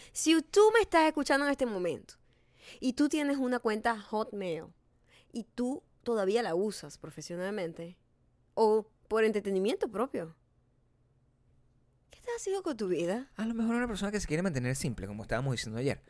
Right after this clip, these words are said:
Speaker 1: ¿Qué estás haciendo con tu
Speaker 2: Porque
Speaker 1: vida?
Speaker 2: cuando ayer vimos el comercial de nuevo del teléfono que no puedo comprar,
Speaker 1: Ujú.
Speaker 2: me llamó la atención muchísimo que ese teléfono no tiene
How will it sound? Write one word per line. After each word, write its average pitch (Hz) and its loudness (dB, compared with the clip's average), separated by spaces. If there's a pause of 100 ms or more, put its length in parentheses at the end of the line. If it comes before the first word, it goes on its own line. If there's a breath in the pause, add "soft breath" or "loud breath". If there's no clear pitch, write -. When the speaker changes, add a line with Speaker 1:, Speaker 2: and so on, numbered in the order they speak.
Speaker 1:
¿Qué 302 0
estás 220 -4
haciendo 202 -10
con 196 -10
tu - -16
Speaker 2:
Porque 156 2
Speaker 1:
vida? - -4
Speaker 2:
cuando 135 2
ayer 139 2
vimos 208 2
el 208 2
comercial 143 0
de 165 -2
nuevo 175 0
del 127 -2
teléfono 127 -2
que 139 -2
no 139 0
puedo 151 2
comprar, 156 -4 (520)
Speaker 1:
Ujú. 165 -12
Speaker 2:
me 127 0
llamó 104 0
la 120 0
atención 135 -4
muchísimo 135 -6
que - -12
ese - -8
teléfono 113 -6
no 92 -12
tiene 95 -10